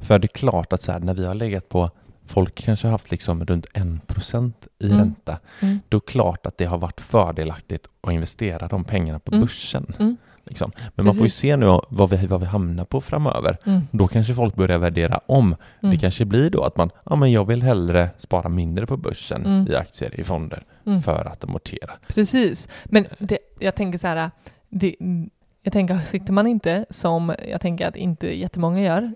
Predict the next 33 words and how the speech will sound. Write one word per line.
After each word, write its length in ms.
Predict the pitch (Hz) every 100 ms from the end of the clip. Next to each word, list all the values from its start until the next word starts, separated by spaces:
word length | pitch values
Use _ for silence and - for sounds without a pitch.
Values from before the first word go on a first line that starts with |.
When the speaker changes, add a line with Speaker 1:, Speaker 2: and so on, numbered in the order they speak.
| _
Speaker 2:
sitter 280 | - 185
på 120 | 165 170
en 80 |
klumpsumma 760 | 165 190 160 - 165 160 170 208
som 160 | 196
man 140 | 185 180
bara 260 | 170 156
kan 340 | - 165 156 151 -
tjuffa 560 | - - 208 - - 170
av 220 | 160 156
sitt 200 | - 160
lån 400 | 170 175 190 262 -
ifall 240 | 180 170 170
Speaker 1:
Mm. 60 | 165
Speaker 2:
det 60 | 180
ränte, 600 | 165 - 160 151 143 - -
eh, 440 | - 185 185 175 - - - 180 170 - 160 - 160 156 - _ -
räntekostnaderna 1040 | 185 - - 165 160 156 165 - 175 233 - -
Speaker 1:
Mm. 140 | 92
Speaker 2:
ökar. 560 | 196 180 - 208 170 254 - -
Speaker 1:
Mm. 160 | 87 85 - _ -
Speaker 2:
Som 280 | - 180 165
jag 100 | 170
tänker 260 | 165 160
inte 200 | 165 165
kanske, 340 | - 160 - - _ _ _ _
jag 140 | 196
tänker 280 | 202 208 180
man 200 | 180 175
kan 200 | 208 208
ju 60 | 220
ha 160 | 214
en 120 | 185